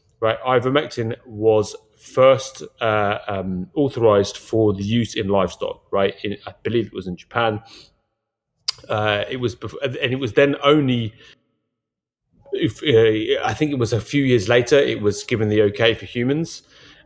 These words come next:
Uh, monoclonal antibodies as well. Ron DeSantis' um, uh, favored treatment for covid is it only works in people with severe covid, so not much use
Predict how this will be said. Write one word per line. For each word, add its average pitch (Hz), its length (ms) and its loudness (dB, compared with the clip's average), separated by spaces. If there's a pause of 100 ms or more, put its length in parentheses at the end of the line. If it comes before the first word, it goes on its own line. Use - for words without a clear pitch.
(100)
Uh, 107 280 0
monoclonal 123 600 2
antibodies 110 680 0
as 90 140 -10
well. 110 260 4 (360)
Ron 110 220 0
DeSantis' 95 840 -6
um, 95 420 0 (800)
uh, 101 160 0
favored 107 500 -2
treatment 104 460 -6
for 95 80 -20
covid 110 400 -2
is 98 220 -8
it 139 200 -10
only 139 280 2
works 120 600 4
in 101 460 -4
people 101 300 -8
with 95 140 -8
severe 117 380 -2
covid, 110 520 4 (560)
so 104 320 4
not 117 200 2
much 107 300 0
use 107 460 -2